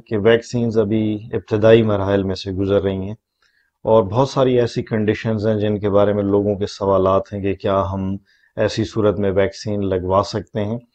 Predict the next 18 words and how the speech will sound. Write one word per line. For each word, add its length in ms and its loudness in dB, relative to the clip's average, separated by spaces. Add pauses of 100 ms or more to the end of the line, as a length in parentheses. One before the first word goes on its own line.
(360)
तो 100 0
उनके 360 0
आंसर्स 580 0
अभी 200 4
तय 280 0
नहीं 260 0
हुए 320 -2 (600)
और, 420 8
अ, 260 4
ऐसी 260 2
सूरत 360 4
में 300 0
ऐसी 300 -2
शराइत 480 2
का 100 -2
आना 420 0 (220)
वाकई 440 -4
परेशानी 680 -6